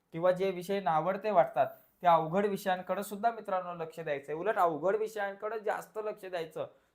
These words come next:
सोप्या सोप्या विषयांकडे पण लक्ष द्यायचं आणि अवघड विषयांकडे सुद्धा लक्ष द्यायचं.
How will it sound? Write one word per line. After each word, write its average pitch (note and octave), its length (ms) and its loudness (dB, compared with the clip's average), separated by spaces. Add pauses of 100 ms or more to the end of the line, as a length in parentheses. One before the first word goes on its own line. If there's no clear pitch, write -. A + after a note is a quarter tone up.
सोप्या E3 280 0
सोप्या F#3 260 -2
विषयांकडे F#3+ 500 -2
पण C4+ 240 6
लक्ष A#3+ 280 -2
द्यायचं E3 300 -4
आणि D3+ 80 -4
अवघड D3+ 280 -2
विषयांकडे F#3 600 -2
सुद्धा F#3 380 2
लक्ष B3 240 -6
द्यायचं. D#3 360 -6